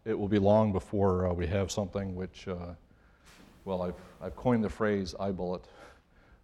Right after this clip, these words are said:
where, uh, you can have a bullet that goes out,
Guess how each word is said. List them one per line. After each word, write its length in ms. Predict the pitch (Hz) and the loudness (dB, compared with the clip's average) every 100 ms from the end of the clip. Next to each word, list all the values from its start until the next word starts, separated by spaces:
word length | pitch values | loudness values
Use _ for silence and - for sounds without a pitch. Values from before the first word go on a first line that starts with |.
| _ | _
where, 440 | 101 101 98 98 95 | -4 -2 0 -2 -2
uh, 260 | 95 95 | -2 -2
you 200 | 95 101 | -4 -4
can 160 | 95 98 | -6 -6
have 220 | 95 98 | -4 -2
a 60 | 90 | -2
bullet 320 | 104 98 95 | 0 0 -2
that 140 | 87 | -6
goes 220 | - 90 95 | -6 -4 -2
out, 360 | 92 92 - | -2 -4 -8